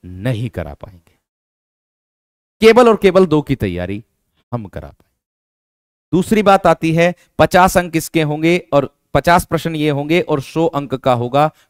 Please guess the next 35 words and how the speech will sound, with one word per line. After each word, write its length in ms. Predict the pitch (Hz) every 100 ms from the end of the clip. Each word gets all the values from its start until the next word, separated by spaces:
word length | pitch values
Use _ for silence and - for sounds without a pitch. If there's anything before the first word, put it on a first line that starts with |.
| -
कुल 180 | 156
मिलाकर 440 | 139 131 127 - 127
के 160 | -
दो 240 | 156 110 120
सौ 160 | -
अंक, 300 | 135 139 151 160
दो 260 | 107 123
सौ, 200 | - 139
दो 140 | 110 113
सौ, 220 | 147 156 - _ -
अर्थात 480 | 123 - - 143 - _
कुल 160 | 180 170
आपका 520 | 127 - - 131 139 - _ _ -
चार 480 | - 165 151 165 175
सौ 220 | - 185
नंबर 500 | 185 135 120 127 143 156
का 160 | 156
पेपर 460 | 151 107 95 131 131
है। 300 | 135 160 165 - _ _ -
एक 280 | 180 185 180
बटा 280 | 170 185
तीन 380 | 185 - 143 151
की 300 | 143 170 170 170 _ -
मेरे 300 | 107 135 139
दोस्त 340 | 143 156 -
नेगेटिव 600 | 151 110 101 117 - 151 147
मार्किंग 460 | 143 147 - 160
है, 300 | 147 156 170 - - - -
तीन 280 | 226 233 220
घंटे 420 | 143 147 151 170
दोनों 360 | 117 123 143 156
पेपरों 440 | 123 113 107 101
में 140 | 101 147
समय 280 | - 80
है। 220 | 90 80